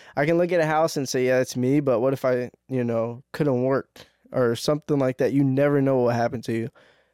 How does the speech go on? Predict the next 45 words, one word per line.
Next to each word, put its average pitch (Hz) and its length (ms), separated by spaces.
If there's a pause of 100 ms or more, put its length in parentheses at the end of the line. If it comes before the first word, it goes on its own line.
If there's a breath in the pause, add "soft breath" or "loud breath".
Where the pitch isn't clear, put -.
(100)
That's 165 220
gone. 135 460 (500 soft breath)
The - 60
<laughs> 160 320
bank's - 40
gonna 113 200
take 131 300
that 123 160
right 120 280
back. 143 280 (100)
Or, 131 180
you 135 160
know, 127 240
the, 123 220 (520 soft breath)
you 143 120
know, 131 260
someone 175 320
else 156 240
is 139 220
always 143 400
gonna 139 180
have 139 280
their 123 120
say 139 400
in 127 80
something 123 480
when 120 160
you're 117 100
fully 135 380
invested 120 500
in, 113 160
like, 113 200
so-, - 200
like, 117 120
a 113 40
house 127 540
or 117 220 (340 soft breath)
car 151 600
or, 131 40
or 143 180
whatever 147 480
it 117 80
is. 117 240
So, 117 360 (480 soft breath)
um, 117 640